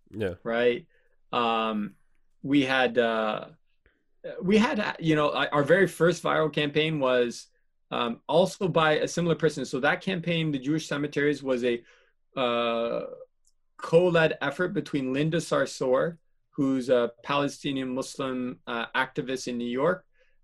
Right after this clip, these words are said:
Speaker 2: um, and Tariq Al-Masidi with his organization Celebrate Mercy,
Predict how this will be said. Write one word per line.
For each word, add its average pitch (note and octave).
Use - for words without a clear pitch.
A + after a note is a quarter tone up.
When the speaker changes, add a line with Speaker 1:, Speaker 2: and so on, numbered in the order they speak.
Speaker 2:
um, A#2+
and B2+
Tariq D3+
Al-Masidi C3+
with B2
his C#3
organization B2+
Celebrate B2
Mercy, A#2+